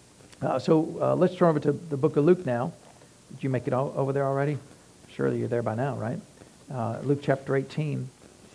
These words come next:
So there are other areas, though, that we'll faint, not just in sin, amen? Sin's a big one. Sin's a, sin's a, a significant issue in the church. Uh, a-, and, uh,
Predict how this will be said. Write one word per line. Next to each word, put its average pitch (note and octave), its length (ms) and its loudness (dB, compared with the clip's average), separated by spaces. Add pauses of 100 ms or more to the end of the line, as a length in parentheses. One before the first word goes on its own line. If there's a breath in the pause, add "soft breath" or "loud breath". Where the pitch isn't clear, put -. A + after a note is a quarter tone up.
(400 loud breath)
So F3 320 8
there E3 240 6
are E3+ 100 6
other G#3+ 200 6
areas, D#3 420 6
though, D3+ 80 4
that D3+ 140 2
we'll D3 160 6
faint, A3 300 4
not A3+ 200 2
just - 220 0
in G3+ 100 4
sin, G#3 460 0
amen? C3 480 0
Sin's A#3 240 6
a E4+ 60 6
big G3+ 200 8
one. G3+ 300 2
Sin's E3+ 320 0
a, - 140 0
sin's E3+ 260 -2
a, D#3 60 2 (180)
a C3+ 80 -6
significant D3+ 560 -2
issue D3+ 260 0
in C#3+ 80 2
the C3+ 100 0
church. - 440 2 (540 loud breath)
Uh, B2+ 380 0 (440)
a-, E3 220 -4
and, C#3+ 320 0 (220)
uh, - 140 -8